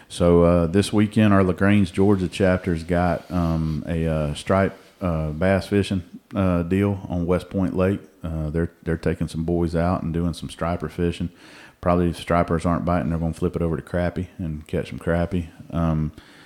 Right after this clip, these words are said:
you know, uh, we've got a, uh, later this month over, we've got a new chapter in Coleman, Alabama that start, started up last year. He's doing a, a archery and fishing program.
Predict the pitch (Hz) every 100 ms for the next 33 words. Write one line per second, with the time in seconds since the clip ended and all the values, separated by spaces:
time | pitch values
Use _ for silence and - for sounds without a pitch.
0 | - - 92 87 85 85 - 85 78 78
1 | 78 76 82 87 85 80 78 - 82 78
2 | 73 87 87 85 - 87 87 80 87 85
3 | 80 90 90 82 85 87 92 87 - 82
4 | - 92 87 87 87 85 80 87 92 90
5 | - 98 - - 90 90 - - 95 87
6 | 90 80 90 90 92 - 90 90 80 87
7 | 87 90 82 78 82 80 - 87 85 92
8 | 82 78 92 87 80 90 87 85 85 87